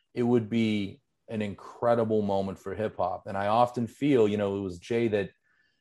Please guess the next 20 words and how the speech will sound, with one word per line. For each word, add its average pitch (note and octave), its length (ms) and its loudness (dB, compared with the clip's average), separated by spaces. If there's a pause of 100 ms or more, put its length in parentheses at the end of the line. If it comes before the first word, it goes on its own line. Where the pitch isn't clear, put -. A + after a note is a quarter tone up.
(140)
he A#2+ 180 -2
had A#2+ 320 2
Kane B2 300 -4
perform A2+ 480 -2
for G#2+ 140 -6
him G#2 180 -2
at F#2+ 80 -2
one G#2 140 0
of G2+ 60 -2
those F#2+ 200 -2
Barclay G2 440 -2
dates, E2 340 -8
right? F#2 200 0
There F#2 100 -4
was F2+ 100 -2
that F#2 160 -2
photo G2 320 4
of F2+ 100 0
them F#2 220 -4
together. F#2+ 560 -2